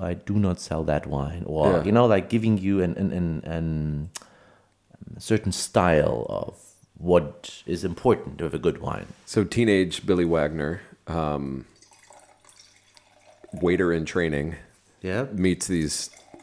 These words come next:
Speaker 2: kind of old battle axes who are still, still manning their stations in Nuremberg, uh, and they start teaching you about wine. Did you,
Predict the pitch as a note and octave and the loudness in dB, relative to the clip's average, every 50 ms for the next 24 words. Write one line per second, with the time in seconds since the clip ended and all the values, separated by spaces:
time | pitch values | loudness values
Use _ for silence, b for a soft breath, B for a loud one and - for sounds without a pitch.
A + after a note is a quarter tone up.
0 | - - F2+ F2 E2+ D2+ D#2+ E2 E2 D2+ D#2+ F2 D2+ D#2 E2 D#2+ D2+ D#2 D#2 - | -10 -6 -4 -4 -2 0 0 0 0 2 2 2 2 2 2 0 0 0 0 -2
1 | - F2+ E2 D#2+ - - E2 D#2 D2 - - - E2+ E2+ E2 D#2 D#2 E2+ F#2 - | -2 -2 -2 -2 -2 -2 0 0 -2 0 0 2 4 4 4 2 0 -4 -8 -14
2 | _ _ - - - F#2+ F2 E2+ E2+ E2+ E2 E2 D#2+ D#2 D#2 D2 - - F2+ E2 | _ _ -4 0 2 2 2 4 2 2 2 2 0 0 -2 -2 0 2 2 2
3 | D#2 - - D#2+ D2+ - D#2+ D#2 D#2 D#2+ D2+ D2+ D2 C#2+ D#2 C#2 C#2+ D2+ D2 - | 2 2 -2 -4 -4 -4 -4 -2 -2 -2 -2 -2 -2 0 0 0 0 0 -4 -8
4 | - _ _ - E2 E2 D2+ C#2+ - - D2+ D#2 D#2+ D#2 D2+ D2+ - - - D#2 | -16 _ _ -8 -4 -2 -2 0 -2 -2 -2 -2 -2 -2 -2 -2 -2 0 0 0
5 | D2+ - G2 E2+ - - E2+ D#2 D2+ D2+ D#2 D2+ C#2+ B1 A#1 D#2 E2+ F2 E2+ E2 | 0 0 -4 -4 -4 -2 -2 -2 -2 -2 -2 -2 0 0 0 2 2 2 2 0
6 | D2 D#2 D2 - - G2 G2 F#2 F2 | -2 -2 -4 -2 0 0 2 0 0